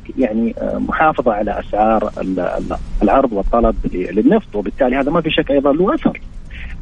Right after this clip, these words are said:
فهذه الجزئين الهامة الحقيقة أثرت على الأنشطة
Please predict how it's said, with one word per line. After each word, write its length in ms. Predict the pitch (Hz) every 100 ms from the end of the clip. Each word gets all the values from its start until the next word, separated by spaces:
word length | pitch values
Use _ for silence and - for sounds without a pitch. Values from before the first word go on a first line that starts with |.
| -
فهذه 260 | 190 262
الجزئين 440 | 247 214 196 202 190
الهامة 340 | 165 180 165
الحقيقة 500 | - 139 156 143 160
أثرت 360 | 240 233 175 120
على 160 | 123
الأنشطة 720 | 120 107 - 135 - 117 104